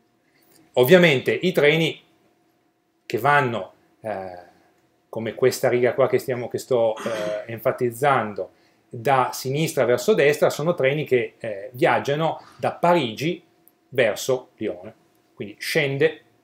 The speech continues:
ovviamente è inclinata perché ci impiega del tempo a percorrere lo spazio.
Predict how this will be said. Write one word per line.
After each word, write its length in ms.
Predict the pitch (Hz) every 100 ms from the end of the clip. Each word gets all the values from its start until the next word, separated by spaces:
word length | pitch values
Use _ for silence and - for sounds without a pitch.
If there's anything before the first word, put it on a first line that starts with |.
| _ _ _ _ _ _
ovviamente 520 | - 110 127 120 113
è 80 | -
inclinata 760 | 131 131 131 135 156 127 - 95
perché 340 | 98 - 113
ci 140 | - 98
impiega 220 | 110 104
del 200 | 92 92
tempo 340 | 131 110 98
a 60 | 90
percorrere 540 | 98 - 110 92 90
lo 100 | 123
spazio. 600 | - 123 - - 175 -